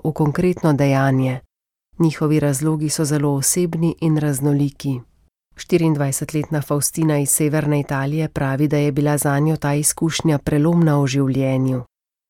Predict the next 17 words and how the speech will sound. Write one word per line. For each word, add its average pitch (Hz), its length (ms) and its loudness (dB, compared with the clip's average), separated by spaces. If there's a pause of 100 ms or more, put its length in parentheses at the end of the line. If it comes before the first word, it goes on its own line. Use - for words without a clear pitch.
Ko 170 100 0
je 151 100 2
po 147 140 -4
televiziji 151 600 0
videla 147 360 0
prispevek 147 640 -2
o 139 40 -6
prostovoljcih 147 920 -2
v 156 80 0
jubilejnem 143 600 0
letu, 151 480 -2
se - 240 -2
je 151 80 0
v 143 60 -2
njej 170 220 0
nekaj 170 340 -2
premaknilo. 139 840 -2